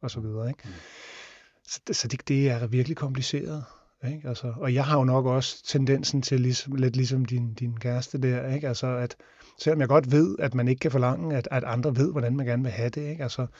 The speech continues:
Speaker 1: jamen, kunne du så ikke godt anstrenge dig lidt mere for at prøve at spørge ind? Eller, og så får man jo sådan en eller anden skævhed, ikke? Altså,
Speaker 2: Ja.
Speaker 1: jamen, var det ikke nemmere, hvis du selv fortalte, hvad du gerne ville have, ikke?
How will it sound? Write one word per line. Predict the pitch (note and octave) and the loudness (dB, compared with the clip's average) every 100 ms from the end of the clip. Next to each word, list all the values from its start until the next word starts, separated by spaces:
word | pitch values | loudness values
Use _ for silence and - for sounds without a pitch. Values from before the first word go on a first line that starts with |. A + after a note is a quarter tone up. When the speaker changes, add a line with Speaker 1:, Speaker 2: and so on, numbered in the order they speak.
| - - _ | -20 -20 _
Speaker 1:
jamen, | B2+ | -2
kunne | - | 0
du | B2 | 0
så | C3 | 0
ikke | C3+ | -2
godt | - C3+ C3 | 2 0 2
anstrenge | C#3 C3+ - D#3+ | 0 0 -2 -2
dig | C3+ | 0
lidt | A#2+ | 0
mere | A#2+ A#2+ D3 | 2 2 0
for | - B2 | 0 -2
at | |
prøve | - B2+ | 0 -2
at | B2 | -2
spørge | - B2 C3+ | 0 0 4
ind? | D3+ E3 | 2 2
Eller, | C#3+ B2 B2 - - - - | 0 0 -2 -4 -6 -6 -4
og | F3+ | -2
så | - D#3 | 0 0
får | - F#3+ | 2 2
man | A3+ F#3 | 4 2
jo | C3 | 2
sådan | C#3+ | 2
en | |
eller | C3 | 4
anden | C3 C3 | 4 4
skævhed, | - E3 A#2 - D#3 D3 F#3+ E3 | 6 6 4 6 6 6 6 6
ikke? | G3 | 6
Altså, | D#3 B2+ C3+ E3 - - | 4 8 8 8 4 4
Speaker 2:
Ja. | A2 - | 4 4
Speaker 1:
jamen, | D3 D3+ | 0 2
var | C#3+ | 4
det | C#3+ | 2
ikke | D3+ | 4
nemmere, | D3 E3+ | 2 2
hvis | C#3+ | 0
du | - | -4
selv | C3+ F#3+ C#4 | 2 2 2
fortalte, | F#3+ D3+ D3 | 0 2 2
hvad | C#3 | 2
du | A#2+ | 2
gerne | A#2+ A#2 | 2 2
ville | A#2 A2+ | 2 0
have, | A2+ A2+ | -2 -4
ikke? | C#3 | -4